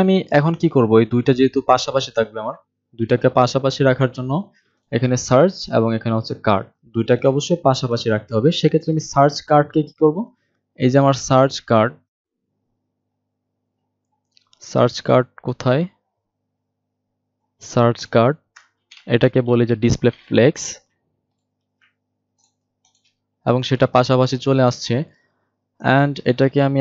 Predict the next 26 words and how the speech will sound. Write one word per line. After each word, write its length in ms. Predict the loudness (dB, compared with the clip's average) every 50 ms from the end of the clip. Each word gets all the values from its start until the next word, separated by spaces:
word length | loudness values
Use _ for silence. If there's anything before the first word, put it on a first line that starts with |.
| 0
এখন 160 | 0 -2 -4 -4 -2
কি 80 | -2 -2 -2
করতে 200 | -4 -4 -2 -2 0
পারি, 160 | 0 0 0 -2 -6 _ _ _ _ _ _ _ _ _ _ _ _ _ _ _ _ _ _ _ _ _ _ _ _ _ _ _ _ _ _ _ _ _ _ _ _ _ _ _ _ _ _ _ _ _ _ _ _ _ _ -20 -20 _ _ -2
টোয়েন্টি 280 | -2 0 0 0 2 2
পার্সেন্ট 300 | 2 0 0 -2 -4 -2 0 0
তো, 80 | 0 0 -2 -6 _ _ _ -20 -20 -20 -20 _ _ -2
টোয়েন্টি 320 | 0 0 0 0 0 0 2
পার্সেন্ট 340 | 2 0 0 0 -2 -4 -2 -2 -2
থেকে 160 | 0 2 4 4 4
এখন 160 | 2 0 0 0 0
আমি 140 | 0 0 0 -2 -2 -6 -10 _ -14 -8 -4 -2 0
আমাদের 300 | 0 0 0 2 0 0 2 0
যে 80 | 0 0 0 -4 _ _ _ _ _ _ _ _ _ -20 -18 -18 -10
সার্চ 340 | -4 0 2 2 2 2 0 0 0 0
আছে 240 | -2 -2 -4 -4 -4 -4 -6 -10 _ _ _ _ _ _ _ _ _ -12 -8
সেটাকে 380 | -6 -4 -2 -2 -2 0 0 0 0
বলে 160 | 2 2 2 2 2
যে 60 | 2 2 4
উইডথ 200 | 2 2 0 0 -2
হবে 140 | 0 0 0 0
তোমার 160 | 0 -2 -2 -2 -2 _ 2
টেন 140 | 2 2 2 2
পার্সেন্ট, 360 | 2 0 2 0 -2 -4 -4 -4 -8 -12
তুমি 140 | -12 -12 -6 -2
টেন 140 | -2 -2